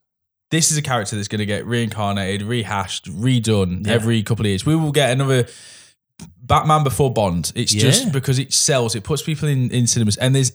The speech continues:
Speaker 1: endless amounts of source material to go from for inspiration. As we keep saying, Batman has the best villains, so you're always gonna get a great, uh, squaring off
Speaker 2: Yeah.
Speaker 1: of, of, of, of
Speaker 2: And
Speaker 1: characters.
Speaker 2: never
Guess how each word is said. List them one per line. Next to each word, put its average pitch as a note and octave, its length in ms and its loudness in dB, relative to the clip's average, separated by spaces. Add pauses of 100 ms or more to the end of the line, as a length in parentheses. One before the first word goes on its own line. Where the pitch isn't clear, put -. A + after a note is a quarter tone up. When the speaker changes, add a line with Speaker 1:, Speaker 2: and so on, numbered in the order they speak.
Speaker 1:
endless D3+ 420 2
amounts A#2 400 0
of G#2+ 140 0
source A#2+ 280 0
material G#2+ 320 0
to - 120 -6
go B2+ 220 2
from G#2+ 240 -4
for D3 120 0
inspiration. G#2 640 -2 (340)
As G2+ 200 -6
we F#2+ 60 -8
keep F3 240 -2
saying, G2 240 -2
Batman A2 320 0
has F#2 240 -2
the D#3 180 2
best G#2 260 -2
villains, F#2+ 480 0
so - 80 -2
you're A2+ 140 0
always C3 320 0
gonna A2+ 180 -2
get G#2+ 160 -6
a G#2 80 -6
great, G2+ 640 -4 (640)
uh, G2+ 220 0
squaring G#2+ 680 0
off F#2 240 -2
Speaker 2:
Yeah. A2+ 140 0
Speaker 1:
of, F#2+ 180 -2
of, G2+ 140 -8 (180)
of, G2+ 280 -4
of G2+ 120 -6
Speaker 2:
And - 20 -20
Speaker 1:
characters. G2 360 -2
Speaker 2:
never F#3+ 220 0